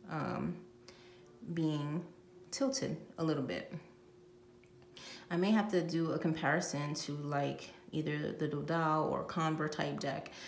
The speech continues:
just so you guys can, if you're not familiar with Tarot de Marseille, you can kinda see a little bit more of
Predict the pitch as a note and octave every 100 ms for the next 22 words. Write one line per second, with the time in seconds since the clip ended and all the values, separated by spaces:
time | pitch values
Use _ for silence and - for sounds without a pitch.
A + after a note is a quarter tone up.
0 | - - - F#3+ G3 G3+ F#3+ E3+ E3 D#3+
1 | - D#3+ D3+ D3 C3+ - - E3 E3 D#3+
2 | F3+ F#3 E3+ D#3+ D3+ D3+ D3 - - D3+
3 | D3 D3 C#3+ D3+ - D3 C#3+ D3 D#3+ C#3+
4 | D#3 C#3+ - - E3 D3+ B2+ D3+ D#3 C#3+
5 | C#3+ C#3 D#3 D#3 D#3 C#3 C#3